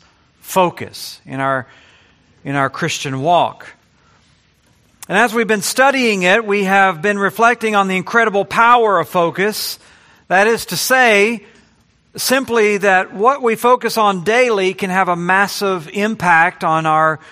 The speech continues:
spiritual walk, on our overall life, either for good or for bad. In large part, the secret,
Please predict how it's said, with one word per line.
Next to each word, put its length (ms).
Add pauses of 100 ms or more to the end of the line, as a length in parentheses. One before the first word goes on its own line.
(140)
spiritual 600
walk, 400
on 100
our 160
overall 540
life, 480
either 320
for 160
good 200
or 60
for 160
bad. 480 (1400)
In 160
large 360
part, 320
the 100
secret, 680